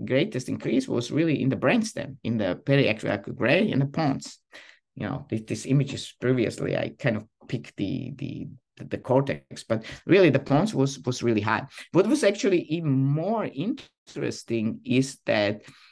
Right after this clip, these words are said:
as I say, we, we applied the Hamilton Depression Score, uh, to this, this normal patients and all their depression scores. So the, the scale is, uh, from zero to,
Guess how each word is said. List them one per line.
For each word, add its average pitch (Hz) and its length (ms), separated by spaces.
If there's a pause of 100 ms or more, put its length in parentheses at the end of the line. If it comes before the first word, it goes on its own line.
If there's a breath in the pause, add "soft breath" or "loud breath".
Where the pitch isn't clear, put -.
(140 loud breath)
as 135 160
I 139 80
say, 165 340
we, 123 480
we 123 220
applied 147 440
the 120 200
Hamilton 143 420
Depression 131 460
Score, 110 580
uh, 104 240
to 107 160
this, 117 220 (160)
this - 540 (260)
normal 117 460
patients 135 600
and 101 260
all 156 300
their 107 540 (160)
depression 131 460
scores. 110 540 (340)
So - 120
the, 120 140
the 127 160
scale 151 520
is, 123 460
uh, - 120
from 113 220
zero 131 420 (100)
to, 98 440